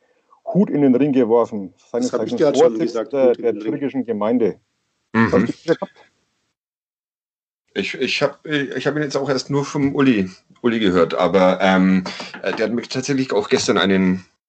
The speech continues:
Speaker 3: einen Leserbrief schon geschrieben, ähm, zu diesem Nazi-Thema.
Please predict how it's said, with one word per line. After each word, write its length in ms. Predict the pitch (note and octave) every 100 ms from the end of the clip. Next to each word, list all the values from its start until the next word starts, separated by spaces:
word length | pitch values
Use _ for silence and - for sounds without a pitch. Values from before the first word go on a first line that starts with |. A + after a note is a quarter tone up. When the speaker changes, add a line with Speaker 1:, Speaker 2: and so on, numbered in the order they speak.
| -
Speaker 3:
einen 180 | G2 G2
Leserbrief 640 | F2+ F#2+ C3+ G#2 G2 F2+ F2+
schon 220 | F#2 F2
geschrieben, 480 | E2+ - F#2 G2+ B2+ G#2 - _ - - - -
ähm, 300 | E2+ E2 D#2 _ - - - - - -
zu 180 | - F#2
diesem 520 | E2 D#2+ E2 D2 D#2+ _ _ _ _ -
Nazi-Thema. 1500 | F2 C#2+ F#2+ - F#2+ F#2+ - _ _ _ F#2 F2+ - F2+